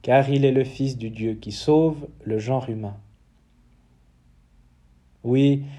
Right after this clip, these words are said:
tu es descendu au tombeau, toi l'immortel, mais tu as détruit la puissance de l'enfer. Et vainqueur, tu es ressuscité.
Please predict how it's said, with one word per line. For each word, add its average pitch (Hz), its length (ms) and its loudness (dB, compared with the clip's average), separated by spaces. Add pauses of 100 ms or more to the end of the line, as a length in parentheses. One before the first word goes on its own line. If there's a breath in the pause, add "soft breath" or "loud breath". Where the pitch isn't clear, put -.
(120)
tu 143 160 4
es 143 60 8
descendu 151 500 2
au 151 140 6
tombeau, 143 440 2
toi 143 280 6
l'immortel, 139 880 2 (540 soft breath)
mais 139 160 2
tu 143 140 2
as 139 80 8
détruit 143 400 4
la 127 140 4
puissance 131 480 -2
de 120 80 -2
l'enfer. 110 800 -4 (500 soft breath)
Et 135 160 4
vainqueur, 139 720 4
tu 127 180 0
es 113 120 2
ressuscité. 123 880 -4